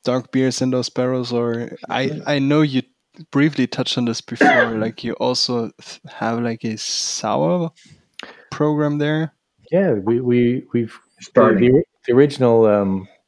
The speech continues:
Speaker 3: Oud Beer Cell beer that they sent for, for a collab years ago. We, um, took the dregs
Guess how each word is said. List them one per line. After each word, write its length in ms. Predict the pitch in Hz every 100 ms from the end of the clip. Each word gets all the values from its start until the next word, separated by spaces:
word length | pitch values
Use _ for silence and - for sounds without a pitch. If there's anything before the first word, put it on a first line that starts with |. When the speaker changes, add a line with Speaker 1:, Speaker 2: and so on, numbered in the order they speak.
| -
Speaker 3:
Oud 160 | 131
Beer 160 | 113 113
Cell 440 | - 117 107 107 104
beer 240 | 104 101
that 160 | 95 87
they 100 | 131
sent 240 | 123 107
for, 400 | - 101 95 98 -
for 120 | 98
a 60 |
collab 380 | 90 107 98 92 - _ -
years 260 | 104 95
ago. 300 | 92 92 92 - 185 _ _ - _ _ _ -
We, 420 | 92 98 92 92
um, 480 | 90 90 87 92 - _ _ - -
took 340 | - 113 -
the 120 | - 98
dregs 680 | 95 107 107 104 - -